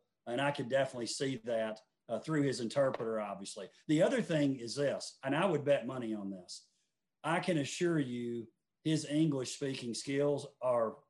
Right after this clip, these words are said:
way better than ours would be speaking another language, but what happens a lot of times, uh, again, it goes back to that humility and confidence. I'm gonna guess that he maybe feels a little shy about speaking English, but you noticed in the interview,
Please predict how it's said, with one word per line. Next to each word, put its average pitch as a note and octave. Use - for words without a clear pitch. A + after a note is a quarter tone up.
way C#3
better C3+
than B2
ours C3+
would C3
be C#3
speaking C#3
another C3
language, C#3+
but B2
what D3
happens C#3+
a A#2
lot A2
of G#2+
times, G#2+
uh, G#2
again, C3
it A2+
goes B2+
back C3
to B2+
that B2+
humility B2+
and G#2+
confidence. C3
I'm C#3+
gonna C#3
guess C3
that A2
he C3
maybe B2+
feels B2+
a A#2
little A#2+
shy C3+
about C3
speaking C#3+
English, C#3
but B2
you C#3
noticed C3+
in C3+
the B2+
interview, A#2+